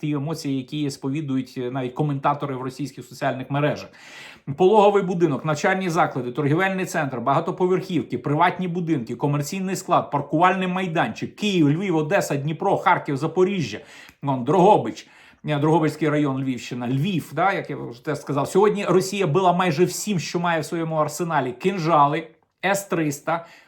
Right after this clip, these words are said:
власне, крилаті ракети і безпілотники. Стратегічні бомбардувальники запускали Х сто один, Х п'ятсот п'ять.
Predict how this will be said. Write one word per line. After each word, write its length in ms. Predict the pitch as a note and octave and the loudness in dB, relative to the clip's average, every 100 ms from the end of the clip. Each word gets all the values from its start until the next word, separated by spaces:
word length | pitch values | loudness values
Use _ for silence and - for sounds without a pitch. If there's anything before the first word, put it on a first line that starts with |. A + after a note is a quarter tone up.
| _ | _
власне, 360 | C#3 F#3 F#3+ G3+ | 2 2 2 -2
крилаті 460 | F#3+ F#3 F#3 F#3 | 0 2 2 0
ракети 400 | F3+ E3+ E3+ F3 | -2 -2 -4 -4
і 40 | F3 | 0
безпілотники. 720 | D#3 F3 F#3 F3 - G#2 - | 0 2 4 4 2 -10 -16
Стратегічні 500 | - D3 E3+ G3 F#3 | -10 -6 -4 -4 -2
бомбардувальники 640 | D#3+ D#3+ D#3+ F#3+ G3 F3+ D3 | -2 -2 0 2 2 0 -4
запускали 520 | D3 D#3+ - F#3+ D#3 | -4 -6 -2 0 0
Х 160 | - | 0
сто 180 | F3 - | -2 -2
один, 240 | F3 E3+ E3+ | -4 -2 -2
Х 220 | F3+ E3+ | 0 0
п'ятсот 520 | E3+ D#3 - E3+ - | 0 -6 -4 -8 -2
п'ять. 360 | E3 C#3 - | 0 0 -2